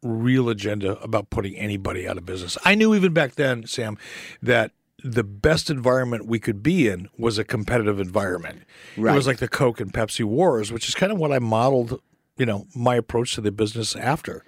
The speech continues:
Speaker 2: Right, right. And, and, and, I mean, it, it, it does make sense, and it's something people have talked about, that the best time for both companies has been when there's fierce, fierce, fierce competition. And Bruce, you, as somebody that was there before there was competition that was this bad, while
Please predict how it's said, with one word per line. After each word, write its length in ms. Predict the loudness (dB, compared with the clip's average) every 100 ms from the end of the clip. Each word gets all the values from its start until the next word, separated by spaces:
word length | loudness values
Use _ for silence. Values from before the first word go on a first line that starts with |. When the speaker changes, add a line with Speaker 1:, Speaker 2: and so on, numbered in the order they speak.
| 2
Speaker 2:
Right, 260 | 2 2 -2 _
right. 240 | 0 2 4
And, 140 | 4
and, 160 | 6 4
and, 180 | 4 4
I 40 |
mean, 160 | 4 4
it, 180 | 2 2
it, 220 | 0 2
it 240 | 2 2
does 240 | 2 2 4
make 160 | 0
sense, 180 | 0 0
and 80 | 0
it's 80 | 0
something 220 | 0 0
people 200 | -4 -4
have 80 | -2
talked 220 | -2 0
about, 200 | -2 -2
that 120 | -2
the 100 | -2
best 320 | 0 0 0
time 220 | -2 0 2
for 120 | -2
both 280 | 0 0 0
companies 460 | -2 -2 -4 -4
has 120 | -8
been 360 | -4 -2 -2 -6 -12 _ _
when 140 | -2 0
there's 180 | 0
fierce, 320 | -2 -2 -2 -2
fierce, 260 | -6 -6
fierce 220 | -6 -6
competition. 480 | -4 -6 -4 -4 -2
And 80 | 0
Bruce, 240 | 0 0
you, 320 | 0 -2 0 -4 -10 _ _ _
as 160 | 0 2
somebody 320 | 2 4 2
that 100 | 2
was 140 | 0
there 200 | 2 4
before 560 | 2 -2 -8 2 6 6
there 140 | 6
was 220 | 4 2 0
competition 560 | -2 0 0 -2 0
that 80 | -2
was 100 | 0
this 160 | -2 0
bad, 400 | 2 4 4 0 _ -2
while 600 | 6 8 8 8 6